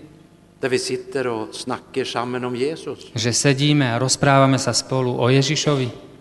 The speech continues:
Speaker 1: Och så plötsligt
Speaker 2: A zrazu
Speaker 1: är han mitt ibland oss.
Speaker 2: je zrazu on medzi nami.
Speaker 1: Och dessa discipler, de sa till varann,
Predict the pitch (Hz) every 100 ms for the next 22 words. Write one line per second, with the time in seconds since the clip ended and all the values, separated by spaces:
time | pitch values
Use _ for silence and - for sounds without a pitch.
0 | - 139 156 151 151 - 151 107 - -
1 | - - - 113 117 147 135 131 139 -
2 | - - - 110 104 107 104 98 101 101
3 | - 104 90 95 104 101 117 107 - -
4 | - _ - 110 107 107 123 139 127 117
5 | 131 120 117 104 104 98 101 92 92 90
6 | - - _ _ _ _ - 117 113 -
7 | 127 131 - 123 127 127 120 113 120 113
8 | 113 120 113 110 110 110